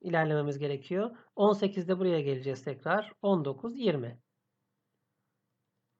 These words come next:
Şifre harfimizi yazalım. Bu işaret koymayı işlemlerin bittiğini görmemiz açısından yapıyorum. Siz de kağıt üzerinde bunları karalayabilirsiniz. Şimdi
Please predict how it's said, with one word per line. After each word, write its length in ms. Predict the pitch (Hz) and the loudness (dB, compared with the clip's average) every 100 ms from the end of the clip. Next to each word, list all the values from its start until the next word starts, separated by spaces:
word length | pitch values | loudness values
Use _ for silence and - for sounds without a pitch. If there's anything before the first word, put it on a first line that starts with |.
| _ _ _ _ _ _ | _ _ _ _ _ _
Şifre 320 | - 170 160 | -10 -8 -4
harfimizi 380 | 131 120 127 127 | -6 -6 -8 -6
yazalım. 520 | 143 160 151 165 - _ _ _ _ _ _ _ _ _ _ _ _ _ _ | -4 -2 -2 -4 -8 _ _ _ _ _ _ _ _ _ _ _ _ _ _
Bu 100 | - | -10
işaret 420 | 233 233 233 233 | -4 0 0 0
koymayı 760 | - 214 214 208 208 180 196 - _ _ _ _ _ | 0 2 4 4 2 -2 -12 -18 _ _ _ _ _
işlemlerin 640 | 214 196 208 208 208 208 202 | -8 -4 -2 0 2 2 2
bittiğini 920 | 202 - 208 202 202 - _ - 208 | -2 -2 2 2 0 -6 _ -2 2
görmemiz 400 | 202 196 202 202 | 6 8 8 6
açısından 400 | 196 185 - 170 | 2 2 -2 0
yapıyorum. 560 | 156 156 156 175 254 294 | 2 -2 -2 -2 -2 -10
Siz 220 | - 202 | -8 -4
de 300 | 190 202 - _ _ _ - | -2 -2 -4 _ _ _ -4
kağıt 200 | 214 202 | -2 0
üzerinde 400 | 170 156 139 170 | 0 -2 -2 -2
bunları 240 | 190 190 202 | -2 -2 0
karalayabilirsiniz. 1000 | 185 175 175 165 165 - 135 175 - _ _ _ _ _ _ _ _ _ _ _ _ _ _ | 0 2 0 -2 -4 -6 -10 -10 -12 _ _ _ _ _ _ _ _ _ _ _ _ _ _
Şimdi 540 | - 208 202 202 - | -6 0 2 0 -6